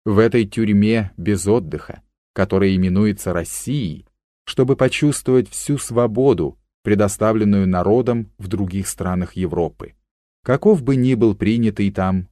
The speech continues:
образ правления. Когда ваши дети вздумают роптать на Францию, прошу вас,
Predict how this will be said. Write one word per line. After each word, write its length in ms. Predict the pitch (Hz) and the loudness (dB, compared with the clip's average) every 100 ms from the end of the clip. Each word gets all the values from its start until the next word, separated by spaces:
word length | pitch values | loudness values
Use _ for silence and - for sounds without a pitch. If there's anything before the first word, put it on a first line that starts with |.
| _ | _
образ 400 | 92 85 85 - | -4 -2 -4 -6
правления. 720 | - 87 80 76 65 58 - _ _ _ _ _ _ _ _ _ | -6 -6 -6 -8 -10 -16 -20 _ _ _ _ _ _ _ _ _
Когда 420 | - 98 104 107 | 0 2 4 4
ваши 320 | 104 110 - 98 | 4 2 0 -2
дети 560 | 92 123 120 69 62 _ _ | 0 0 -2 -8 -14 _ _
вздумают 580 | 90 87 104 117 110 101 | -12 -2 0 2 2 0
роптать 640 | 98 98 - 113 101 - - | -2 -4 -4 -6 -6 -12 -6
на 160 | 92 | -6
Францию, 640 | - 113 156 - - 65 - _ _ _ _ _ _ | -4 -2 -2 -4 -6 -8 -12 _ _ _ _ _ _
прошу 400 | - 151 - 196 | -4 -2 -2 -2
вас, 360 | 110 - - | -2 -4 -10